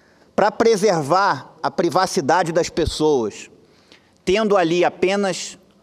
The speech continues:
o número da identidade das pessoas, o R G das pessoas,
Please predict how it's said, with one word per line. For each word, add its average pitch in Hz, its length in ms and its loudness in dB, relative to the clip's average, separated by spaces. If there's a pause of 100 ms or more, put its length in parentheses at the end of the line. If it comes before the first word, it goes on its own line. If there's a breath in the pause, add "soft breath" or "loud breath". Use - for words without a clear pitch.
(100)
o 165 120 -4
número 208 440 0
da 175 120 -2
identidade 151 1080 -2 (880)
das 143 180 -2
pessoas, 147 640 -2
o 151 80 0
R 156 240 0
G 139 300 -2
das 147 160 -2
pessoas, 135 680 -6